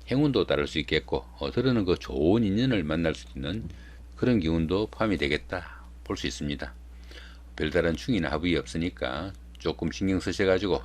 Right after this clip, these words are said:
좋은 한 달 만드시기 바랍니다. 자, 구월 달입니다. 기유월이고요. 육해살입니다.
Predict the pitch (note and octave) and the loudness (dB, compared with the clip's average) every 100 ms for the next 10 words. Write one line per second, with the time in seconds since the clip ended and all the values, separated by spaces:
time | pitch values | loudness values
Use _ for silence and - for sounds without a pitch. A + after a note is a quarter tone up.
0 | - - C#2 D2 E2 - D2+ - - C2+ | -4 -4 -2 0 0 0 -2 -4 -10 -10
1 | B1+ - D2 D#2 A2 A2+ D2+ D2 C#2+ C2+ | -10 -10 -6 -4 -6 -2 0 2 0 -4
2 | B1+ - - - - - - - - G#2 | -10 -14 -20 -18 -18 -18 -18 -6 4 4
3 | - A2+ C3 C3+ - B2 G2 F#2+ F#2 - | 6 4 4 2 0 2 2 2 2 0
4 | - D#2+ F2+ G2 G#2+ A#2+ F#2+ E2 F#2+ E2+ | -2 2 2 4 2 2 2 2 0 -4
5 | C#2+ - F2+ - A2 B2 D2+ - | -6 -2 0 2 2 2 2 0